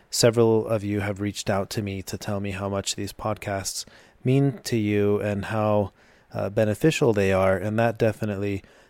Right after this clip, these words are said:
helps me to have the, um, the determination to do this. Uh, it does help having people supporting me for the podcast 'cause I do this on the side,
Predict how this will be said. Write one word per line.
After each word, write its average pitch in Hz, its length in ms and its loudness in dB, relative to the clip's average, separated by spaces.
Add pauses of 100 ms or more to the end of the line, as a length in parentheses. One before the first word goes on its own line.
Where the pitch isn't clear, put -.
(100)
helps 110 340 0
me 98 140 -4
to - 160 -6
have 95 340 -4
the, 95 360 -4 (380)
um, 87 480 -6 (540)
the 120 100 2
determination 110 760 0
to - 140 -8
do 98 200 -4
this. 92 360 -4 (560)
Uh, 98 200 -8
it 107 120 -4
does 123 260 6
help 120 320 6 (140)
having 107 580 2 (120)
people 117 280 -2
supporting 107 520 -2
me 127 260 0
for 147 140 0
the 139 100 0
podcast 151 600 0
'cause 117 140 -2
I 107 80 0
do 113 140 0
this 107 220 -2
on 113 120 0
the 113 60 -2
side, 110 420 2